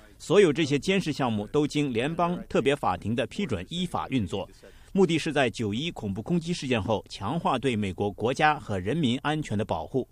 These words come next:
在斯诺登泄密事件一周年后，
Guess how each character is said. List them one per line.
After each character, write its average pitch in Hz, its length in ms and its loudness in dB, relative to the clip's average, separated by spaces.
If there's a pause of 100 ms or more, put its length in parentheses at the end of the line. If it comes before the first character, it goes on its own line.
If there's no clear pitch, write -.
(1160)
在 156 220 2
斯 226 140 0
诺 202 120 6
登 180 180 2
泄 190 200 4
密 160 120 4
事 - 140 -2
件 135 160 4
一 139 80 2
周 175 140 2
年 131 180 2
后， 104 240 0